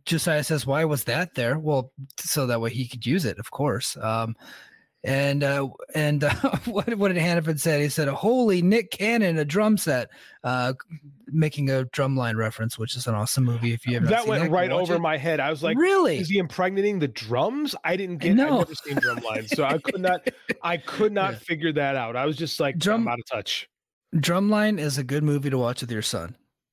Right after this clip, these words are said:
Speaker 1: I
Speaker 2: Okay.
Speaker 1: will say that. I
Speaker 2: Okay.
Speaker 1: really, really enjoyed that movie. Um, Gallows is laid out, draped over the apron, but Gallows grabbed P C O by the throat, chokeslammed him through the ring.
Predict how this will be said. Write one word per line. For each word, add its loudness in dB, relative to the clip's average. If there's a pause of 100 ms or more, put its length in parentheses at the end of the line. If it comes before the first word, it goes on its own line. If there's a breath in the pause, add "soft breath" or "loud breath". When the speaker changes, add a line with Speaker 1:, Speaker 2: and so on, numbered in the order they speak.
Speaker 1:
I 0
Speaker 2:
Okay. 0
Speaker 1:
will -4
say -2
that. -2 (100)
I 0
Speaker 2:
Okay. -2
Speaker 1:
really, 4
really 2
enjoyed 0
that -2
movie. -4
Um, 0 (460 loud breath)
Gallows 2
is -2
laid 4
out, 0
draped 0
over 4
the 2
apron, 2
but -2
Gallows 0
grabbed -2
P 0
C 0
O 4
by 2
the 0
throat, 2
chokeslammed 2
him 0
through 2
the 2
ring. 2